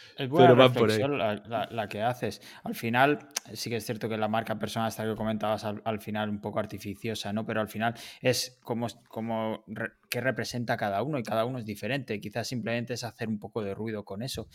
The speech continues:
Speaker 1: y que te vean y que te conozcan por eso. Porque la marca personal no solo es estar posteando por Twitter o por LinkedIn o por lo que sea. Es, por ejemplo, tú que viajas mucho,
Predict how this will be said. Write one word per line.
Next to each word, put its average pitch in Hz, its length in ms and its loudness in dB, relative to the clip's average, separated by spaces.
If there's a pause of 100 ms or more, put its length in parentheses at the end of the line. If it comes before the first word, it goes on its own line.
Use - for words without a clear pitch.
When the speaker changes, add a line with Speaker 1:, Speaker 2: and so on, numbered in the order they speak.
(120)
Speaker 1:
y 104 80 -10
que 104 140 -8
te 101 180 -8
vean 120 260 0
y 104 60 -2
que 104 140 -6
te 98 80 -10
conozcan 107 440 -6
por 98 160 -6
eso. 110 240 -6
Porque 107 200 -8
la 110 100 0
marca 123 300 0
personal 127 440 -2
no 151 80 -2
solo 110 300 -2
es 110 220 -2 (320)
estar 110 340 -2
posteando 107 560 -2
por 104 340 -2 (280)
Twitter 110 420 -2
o 101 100 0
por 101 200 -4
LinkedIn 101 420 -2
o 98 80 -6
por 95 160 -6
lo 90 100 -8
que 90 120 -12
sea. 131 280 0 (180)
Es, 113 200 -4
por 113 160 -6
ejemplo, 113 300 -2
tú 110 100 -6
que 113 100 -4
viajas 110 380 -2
mucho, 120 420 -2